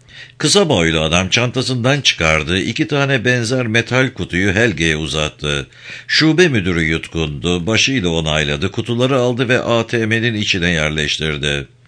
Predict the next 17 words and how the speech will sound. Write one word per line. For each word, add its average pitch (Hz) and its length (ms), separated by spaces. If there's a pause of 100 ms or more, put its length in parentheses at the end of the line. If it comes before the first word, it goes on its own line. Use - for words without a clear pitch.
(840)
"İyi 107 180
hafta 123 300
sonları," 120 500
diyen 87 280
kısa 123 320
boylu 85 260
adam 90 300
çantayı 117 480
tutarak 87 480
doğruldu. 80 720 (300)
Bir 135 320
buçuk 107 380
dakika. 82 640 (800)
"Acele 123 400
etmeyin," 185 440
dedi 104 220
Helge. 101 460